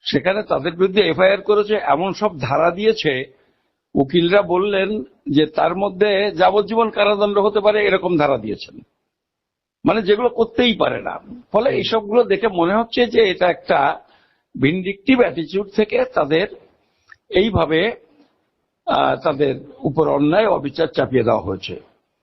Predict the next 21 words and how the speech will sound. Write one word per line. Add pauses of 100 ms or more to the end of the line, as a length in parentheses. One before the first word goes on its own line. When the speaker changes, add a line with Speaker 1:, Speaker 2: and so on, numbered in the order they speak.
(840)
Speaker 1:
এখন
এইটা (960)
হয়ে
যাওয়ার
পরে
আমরা
জানতে
পারি,
কারণ
ওরা
বুঝতে
পারেনি (640)
যে
এরকম (200)
তাদের, (140)
আহ,
কাস্ট
সার্টিফিকেট
বাতিল
হতে
পারে,